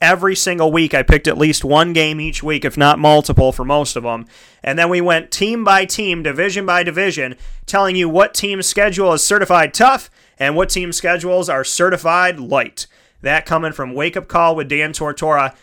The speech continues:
in a full analysis, and we did it all within an hour and a half. I'm very surprised we got it done. <laughs> So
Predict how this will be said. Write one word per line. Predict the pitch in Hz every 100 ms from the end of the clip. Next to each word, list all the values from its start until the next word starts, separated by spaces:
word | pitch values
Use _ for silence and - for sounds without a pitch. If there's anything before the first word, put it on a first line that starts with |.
| _
in | - 147
a | 135
full | - 208 220
analysis, | 190 190 202 170 143 135 -
and | 151
we | 165
did | 143 175 262
it | 196
all | 240 196 143 143 _ _ _ _
within | - 180 180 269 175 156 147 _ _ _
an | 139
hour | 160 175
and | 175
a | 160
half. | 180 120 -
I'm | 139
very | 143 180
surprised | 175 156 202 165 117
we |
got | 127 147
it | 135
done. | 156 117
<laughs> | 120
So | - - 220 226